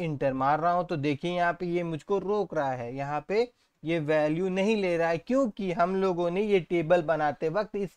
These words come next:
चेक का यूज़ किया था और यहाँ पे हम लोगों ने लिख दिया था कि भैया अठारह साल से ब-, ज़्यादा होना चाहिए उम्र, तभी तो वो वैल्यू इंसर्ट करवाएगा, otherwise नहीं करवाएगा। और यहाँ हो क्या रहा है,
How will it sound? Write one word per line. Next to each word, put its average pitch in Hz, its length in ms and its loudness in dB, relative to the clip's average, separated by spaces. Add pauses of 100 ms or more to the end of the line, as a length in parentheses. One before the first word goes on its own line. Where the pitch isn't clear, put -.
चेक 233 240 2
का 226 80 0
यूज़ 170 360 -2
किया 202 260 -2
था 196 240 0 (380)
और 220 140 2
यहाँ 220 300 2
पे 247 140 0
हम 214 140 0
लोगों 196 240 2
ने 190 100 0
लिख 175 240 2
दिया 165 260 2
था 202 160 0
कि 208 100 -2
भैया 185 380 2
अठारह 196 280 2
साल 196 200 -2
से 196 100 -4
ब-, 170 180 0
ज़्यादा 160 300 2
होना 214 280 0
चाहिए 208 280 0
उम्र, 185 360 2 (400)
तभी 175 260 4
तो 214 140 4
वो 214 160 4
वैल्यू 190 360 4
इंसर्ट 185 360 -2
करवाएगा, 180 560 2
otherwise 190 420 0
नहीं 175 300 -2
करवाएगा। 214 600 2 (400)
और 175 120 2
यहाँ 180 300 6
हो 185 160 4
क्या 190 240 0
रहा 214 140 0
है, 165 180 -2